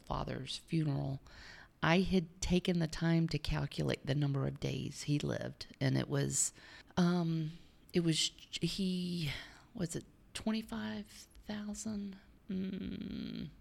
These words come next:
gosh, I can't remember now. Anyway, um, I had calculated how many, if I lived to be as old as he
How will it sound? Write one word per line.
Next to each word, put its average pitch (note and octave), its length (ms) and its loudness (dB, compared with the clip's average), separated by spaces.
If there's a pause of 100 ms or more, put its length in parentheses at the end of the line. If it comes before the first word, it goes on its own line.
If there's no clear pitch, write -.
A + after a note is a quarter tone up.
(140)
gosh, C#3+ 340 -4
I - 60 -2
can't - 220 0
remember C3+ 360 0
now. - 240 0 (400)
Anyway, E3+ 580 8 (100)
um, D#3 480 4 (540)
I F#3 100 6
had F#3+ 240 4
calculated F#3+ 720 4
how - 220 0
many, F3+ 460 4
if E3 160 2
I E3+ 240 4
lived F#3 300 0
to E3+ 100 0
be D#3+ 200 4
as D3 200 2
old D3+ 240 2
as - 320 -4
he G#3 640 -2